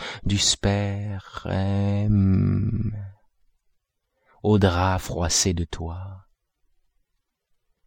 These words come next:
et violé par images, te transgresser, toi, d'autres infranchissables, alors, alors, j'accapare images,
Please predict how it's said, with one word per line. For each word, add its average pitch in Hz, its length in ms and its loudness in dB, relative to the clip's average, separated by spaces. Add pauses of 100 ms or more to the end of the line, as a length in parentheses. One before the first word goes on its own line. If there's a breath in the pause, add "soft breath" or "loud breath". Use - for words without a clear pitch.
(220)
et 101 100 4
violé 87 440 2
par 90 200 -2
images, 90 840 0 (520 soft breath)
te 107 100 -2
transgresser, 98 1000 4
toi, 92 380 -6
d'autres 98 440 0
infranchissables, - 1000 0
alors, 92 720 -6
alors, 104 580 -2 (320 loud breath)
j'accapare 104 720 0
images, 104 880 2